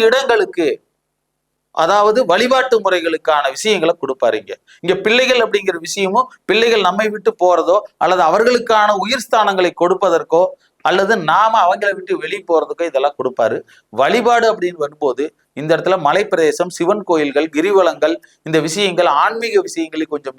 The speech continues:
ஈடுபாடு அதிகமாகவும் இங்க கொடுக்கும். அப்போ நம்ம யாருக்கிட்டையும் சொல்லாம கொள்ளாம கூட போகக்கூடிய இ-, விஷயங்கள் அங்க கொடுக்கும் கேது.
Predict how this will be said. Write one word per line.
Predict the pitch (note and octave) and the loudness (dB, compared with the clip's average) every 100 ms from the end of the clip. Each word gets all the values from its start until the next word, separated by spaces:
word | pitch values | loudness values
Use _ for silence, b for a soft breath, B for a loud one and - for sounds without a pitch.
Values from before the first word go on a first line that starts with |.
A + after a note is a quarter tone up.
| C#3 | -4
ஈடுபாடு | G3+ F3+ E3 C3+ | 0 2 2 2
அதிகமாகவும் | B2+ D#3+ D#3+ C#3 B2 D3 _ b b | 0 -6 -2 0 -2 -8 _ b b
இங்க | C3 B2 C#3 | -4 -2 0
கொடுக்கும். | D3+ B2 G#2 - B - | -2 -2 -8 -8 B -6
அப்போ | C#3+ E3 F3+ F#3 - - | -2 2 2 0 -6 -4
நம்ம | D3 D3 C#3+ | -2 2 2
யாருக்கிட்டையும் | D#3+ E3+ F3 G3+ D3+ | 2 0 -2 -2 0
சொல்லாம | D#3 F3 F3 E3 | 2 2 0 0
கொள்ளாம | D#3+ D#3 D3+ D3+ | 0 -2 0 0
கூட | E3+ E3 | 0 0
போகக்கூடிய | D#3 D#3+ D#3 D3+ D3 D3+ b b - | 0 0 -2 -6 -4 -6 b b -12
இ-, | D3+ E3 | -8 -6
விஷயங்கள் | E3 G3 E3+ F3+ E3 | -2 0 2 2 2
அங்க | C#3 B2+ _ _ _ - | 2 0 _ _ _ -2
கொடுக்கும் | C4+ A#3 E3+ - | 0 0 -2 0
கேது. | D#3+ C3 | 0 0